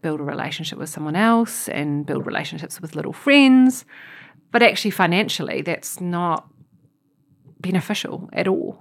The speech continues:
And in fact, I'm better off not working. <laughs> So, but I'm doing it. I'm doing the part-time thing, and I'm not necessarily benefiting at all financially from doing that. I'm better off, um,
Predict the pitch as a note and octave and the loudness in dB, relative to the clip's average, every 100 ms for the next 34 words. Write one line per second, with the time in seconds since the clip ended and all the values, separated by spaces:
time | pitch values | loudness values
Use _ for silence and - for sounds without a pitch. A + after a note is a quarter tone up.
0 | - F#3+ F3+ E3 F#3 - - - F3+ E3+ | -2 2 2 2 -2 -2 -8 -6 -2 0
1 | D#3+ D#3+ D#3 C#3+ - - - - - G3 | 0 -2 -4 -6 -8 -10 -12 -10 -10 -4
2 | - - - A#4 - - - - F#4+ A5+ | 0 0 -2 -10 -18 -20 -20 0 0 0
3 | G5 - - - - A#3+ B3+ A3+ - - | -14 -20 -10 0 4 8 8 8 4 -6
4 | - - - - - C4+ A#3+ A3+ A3 G#3+ | -6 -8 -10 -14 2 6 6 6 6 6
5 | D#3 A2 G#2 - F#3 F3+ E3 E3 D#3+ - | 6 2 -2 -2 -4 2 2 2 -2 -4
6 | - D#3+ D3+ D3 D3+ - - - G3 G4+ | -4 -2 -2 -2 -8 -12 -8 -2 -2 -2
7 | - E3+ F3+ D3+ D3 D#3+ - D3+ D#3+ D#3 | -6 -4 -4 -4 -4 -4 -6 -8 -8 -8
8 | D3 D3+ D3+ D#3 D3+ D3+ D3+ E3 D#3 D3+ | -6 -6 -6 -8 -8 -8 -8 -10 -10 -10
9 | D3+ D#3 D#3+ D#3+ D#3+ - - E3 D#3 - | -10 -8 -10 -10 -14 -16 -10 -8 -8 -10
10 | - D3 - - - D#3 D3+ E3 D#3+ A#3 | -10 -10 -10 -12 -12 -8 -6 -6 -2 -2
11 | - D3+ D3 C#3+ - D3 - - - - | -2 -6 -4 -4 -4 -6 -10 -20 -20 -14
12 | D#3 C3+ - - | -12 -10 -12 -16